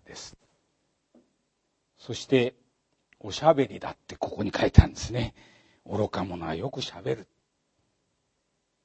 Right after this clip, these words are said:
あの、口から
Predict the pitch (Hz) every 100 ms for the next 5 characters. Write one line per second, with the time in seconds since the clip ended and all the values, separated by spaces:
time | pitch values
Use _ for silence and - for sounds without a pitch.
0 | _ - 95 92 95 92 - 92 - -
1 | - _ _ _ _ _ _ _ _ _
2 | _ _ _ _ _ _ _ _ _ _
3 | _ _ _ _ _ - - - - 120
4 | 120 113